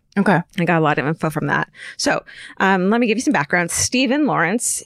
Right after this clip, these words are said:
Speaker 2: is born on September thirteenth, nineteen seventy-four, in southeast London in a neighborhood called Plumstead, and it's in the Greenwich Borough.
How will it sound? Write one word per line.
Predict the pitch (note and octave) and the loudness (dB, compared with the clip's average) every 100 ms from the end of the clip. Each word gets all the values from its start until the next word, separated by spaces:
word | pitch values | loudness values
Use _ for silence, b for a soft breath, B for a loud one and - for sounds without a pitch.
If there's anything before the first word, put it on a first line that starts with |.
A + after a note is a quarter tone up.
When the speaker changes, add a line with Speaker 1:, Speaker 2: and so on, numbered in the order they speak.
| - | -2
Speaker 2:
is | F#3 F3 F3 | 0 2 0
born | E3 E3+ D#3+ D#3+ | 0 2 2 2
on | D#3 D#3+ | 2 2
September | - - A3+ D#3 E3+ | -2 -2 -2 0 -2
thirteenth, | - F#3+ - D#4+ E4 D4+ | 0 -2 2 2 2 2
nineteen | G#3 E3 - E3+ | 0 0 0 0
seventy-four, | - E3 D3+ F3 - A3+ A3+ G#3 G3+ - | 0 0 0 -2 0 2 4 4 2 2
in | E3+ D#3+ D#3 - | 0 0 -2 -6
southeast | - D#3 D#3 F3 E3+ | -4 -2 0 0 0
London | F3+ F#3 F#3+ G3 F#3+ F#3 | 0 2 2 2 0 0
in | E3 E3 | 0 0
a | |
neighborhood | E3 D#3+ E3+ E3+ - | 0 0 0 0 0
called | D#3+ C#3+ | -2 -2
Plumstead, | - A3+ A#3 A3+ - C3+ C3+ D#3+ G3 B B B | -2 0 2 2 0 0 2 0 -4 B B B
and | E3+ E3+ | -2 -2
it's | - F#3+ | -2 -2
in | E3+ | 0
the | E3+ | 0
Greenwich | - F3 D#3+ D3 - - | 0 0 2 0 -2 0
Borough. | A#2+ G2+ A#2+ F3 | 2 2 2 0